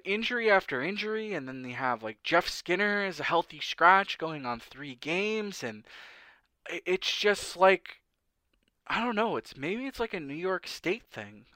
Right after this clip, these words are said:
Um, although, I mean, I don't think the Islanders have really had much going on in, in a negative way. Um, I, I guess I'll, I'll ask it in, in this way, Mike.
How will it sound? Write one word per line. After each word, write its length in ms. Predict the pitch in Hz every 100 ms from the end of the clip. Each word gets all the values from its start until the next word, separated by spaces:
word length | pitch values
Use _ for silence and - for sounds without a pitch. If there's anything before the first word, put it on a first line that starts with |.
| -
Um, 240 | 113 104
although, 420 | 127 131 139 127 - - - - _
I 40 | 139
mean, 160 | 131
I 60 | 151
don't 120 | 151
think 200 | - 135
the 60 | 131
Islanders 380 | 147 131 123
have 120 | 120 117
really 200 | 120 117
had 240 | 127 113 - -
much 380 | 135 123 - -
going 260 | 135 120
on 280 | 117 123 123 -
in, 160 | 170 147
in 140 | 147
a 40 |
negative 360 | 127 131 123 113
way. 240 | 117 110 - - - - -
Um, 520 | 147 143 143 139 - _ _ _ - - _ _ _ _ _ _ -
I, 200 | 165 190 -
I 140 | 196
guess 560 | 202 220 - - - - _ _ -
I'll, 320 | 165 170 151
I'll 220 | - 156 143
ask 340 | 135 139 -
it 220 | 135 -
in, 240 | 123 123 113
in 140 | 123
this 260 | 123 120 -
way, 140 | 113
Mike. 520 | 107 107 107 - -